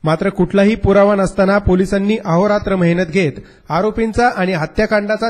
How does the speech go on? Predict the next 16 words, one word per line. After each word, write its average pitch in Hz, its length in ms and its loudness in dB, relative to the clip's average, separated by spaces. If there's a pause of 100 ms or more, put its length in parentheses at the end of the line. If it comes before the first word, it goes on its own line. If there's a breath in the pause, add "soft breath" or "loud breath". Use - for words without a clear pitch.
छडा 175 180 -2
लावल्याने 175 540 -2
शिर्डी 202 340 -4
पोलीस 214 400 -2
आणि 185 160 -2
स्थानिक 185 380 -2
गुन्हे 202 200 -2
शाखेचे 190 520 -4
सर्व 202 320 -2
स्तरातून 185 480 -2
कौतुक 156 380 -2
होत 143 160 -2
आहे. 139 280 0 (2750)
प्रतिनिधी 175 480 0
सचिन 151 340 -2
बनसोडे, 147 440 0